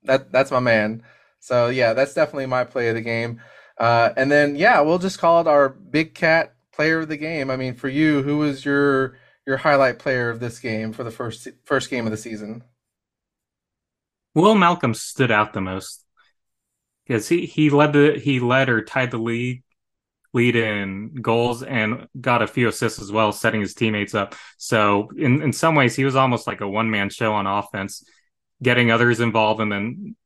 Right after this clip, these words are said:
Speaker 2: applying pressure on the goalie himself as well.
Speaker 1: Yeah, no, I mean, I think everybody pretty much had, uh, Malcolm as their player of the game th-, for this week. Um, I'm definitely gonna, uh, you know, what, Malcolm's obviously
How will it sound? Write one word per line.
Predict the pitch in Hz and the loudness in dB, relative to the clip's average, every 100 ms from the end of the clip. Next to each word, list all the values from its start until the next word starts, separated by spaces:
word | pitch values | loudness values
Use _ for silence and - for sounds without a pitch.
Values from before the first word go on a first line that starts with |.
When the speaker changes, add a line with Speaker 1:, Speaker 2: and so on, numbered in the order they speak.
| _ _ - 139 - | _ _ -16 -14 -8
Speaker 2:
applying | 139 131 117 104 | -4 2 2 0
pressure | - 107 - 104 117 - | -2 -2 -2 -6 -6 -6
on | 113 107 | -6 -4
the | 98 | -4
goalie | 107 104 101 110 | -2 -2 -6 -10
himself | 151 110 - 107 98 | -8 -8 -2 -2 -2
as | 95 | -8
well. | 101 101 - _ - _ _ _ _ _ _ _ - | -8 -8 -10 _ -20 _ _ _ _ _ _ _ -2
Speaker 1:
Yeah, | 123 117 113 107 | 2 4 4 0
no, | 139 135 123 120 | 0 4 4 4
I | - 127 | 2 -2
mean, | 131 127 127 | -4 -4 -6
I | - 127 | -6 -4
think | 156 139 | -4 -2
everybody | 135 135 131 120 | -2 0 0 0
pretty | - 131 | -4 -4
much | 123 117 117 - | -2 -2 -4 -2
had, | 120 117 113 - - | 2 2 -2 -14 -6
uh, | 117 113 | -4 -2
Malcolm | 117 117 117 117 113 | 0 -2 -2 -4 -2
as | 110 | -2
their | 117 117 | -4 -6
player | - 123 120 | 0 0 0
of | |
the | 117 | -2
game | 113 117 117 117 | -6 -4 -4 -2
th-, | 120 127 | -4 -4
for | 135 | -2
this | 123 120 | -2 0
week. | 131 123 - | -2 -4 -2
Um, | 127 127 127 123 | 2 4 4 0
I'm | 139 175 | -2 2
definitely | 190 185 180 165 | 2 2 0 0
gonna, | 160 151 139 127 123 _ _ _ _ _ - | 2 4 4 4 -2 _ _ _ _ _ -6
uh, | 120 117 117 117 107 | -2 -2 -2 -4 -6
you | 113 139 | -10 -12
know, | - | -4
what, | 147 - | -2 -2
Malcolm's | 147 165 170 156 151 | 2 2 2 -2 4
obviously | 147 143 135 - 143 135 131 | 4 4 -4 -4 -4 -4 -6